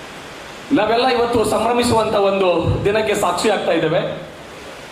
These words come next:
ಸಾವಿರದ ಎಂಟುನೂರ ಅರವತ್ತೊಂದರಲ್ಲಿ ಪೊಲೀಸ್, ಆ, ಒಂದ್ ಏನ್ ಕಾನೂನು ಜಾರಿಗೆ ಬಂತೋ,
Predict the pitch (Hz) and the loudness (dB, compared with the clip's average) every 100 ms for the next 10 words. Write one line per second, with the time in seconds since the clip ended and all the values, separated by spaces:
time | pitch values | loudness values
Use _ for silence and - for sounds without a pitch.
0 | - - - - - - 127 214 233 254 | -18 -18 -18 -18 -18 -14 -4 0 0 2
1 | 247 214 220 247 254 233 208 220 254 240 | 2 2 2 2 2 2 2 2 2 2
2 | 233 240 233 220 226 240 240 233 214 - | 0 2 2 2 2 4 4 4 2 -2
3 | - - 190 214 254 247 247 233 214 190 | -6 -6 0 0 2 0 2 2 4 2
4 | - - - - - 185 208 202 247 240 | -2 -6 -12 -16 -4 0 2 2 2 0
5 | 220 240 277 247 233 214 208 202 208 220 | 0 2 0 0 2 2 2 0 0 2
6 | 185 160 - | 2 2 0